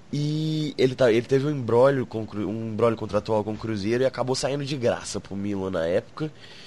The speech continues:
E surgiu muito comentário disso, porque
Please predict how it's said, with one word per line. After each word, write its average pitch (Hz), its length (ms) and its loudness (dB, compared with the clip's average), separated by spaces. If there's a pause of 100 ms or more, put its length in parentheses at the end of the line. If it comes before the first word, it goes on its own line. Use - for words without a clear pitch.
(240)
E 147 440 -2 (680)
surgiu 143 380 2
muito 135 520 -2
comentário 123 540 2
disso, 120 340 -4
porque 135 640 0